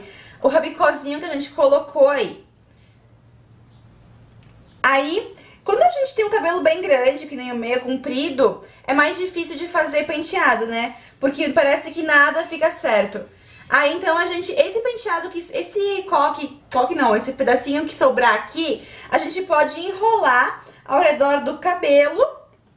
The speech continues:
e colocar mais um grampinho. Ou então, deixa solto, que também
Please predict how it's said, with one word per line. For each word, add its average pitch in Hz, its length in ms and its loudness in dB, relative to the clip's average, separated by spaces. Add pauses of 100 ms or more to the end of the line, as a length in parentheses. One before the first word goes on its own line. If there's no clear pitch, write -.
(760)
e 339 100 -2
colocar 359 540 2
mais 330 300 2
um 359 100 -8
grampinho. 339 720 -2
Ou 311 220 6
então, 403 480 0 (640)
deixa 370 340 2 (120)
solto, 311 720 0 (300)
que - 120 -20
também 320 420 0